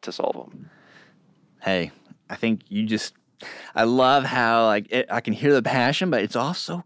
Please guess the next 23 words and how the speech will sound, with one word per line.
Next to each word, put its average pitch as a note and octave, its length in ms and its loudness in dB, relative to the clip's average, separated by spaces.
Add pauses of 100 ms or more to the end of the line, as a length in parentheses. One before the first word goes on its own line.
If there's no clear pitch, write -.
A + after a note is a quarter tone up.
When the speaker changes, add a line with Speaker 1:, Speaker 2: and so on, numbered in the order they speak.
Speaker 2:
just - 240 -10
clear, D#3 360 -2
concise, D3 760 -4
really D3 320 2
excited C3+ 680 0 (360)
for - 180 2
you, C#3 560 8
and B2 180 2
I A#2 60 4
can A2+ 180 0
tell D#3 540 4
you've A#2 260 -2
really B2 240 6
enjoyed F#2 340 0
this D#2 180 -12
work. D#2+ 260 -6 (640)
Speaker 1:
Yeah, C3+ 260 8
I A2+ 80 10
love A#2+ 220 6
it. F2+ 160 2
I G#2 80 2
love G#2 220 2
it. - 280 -4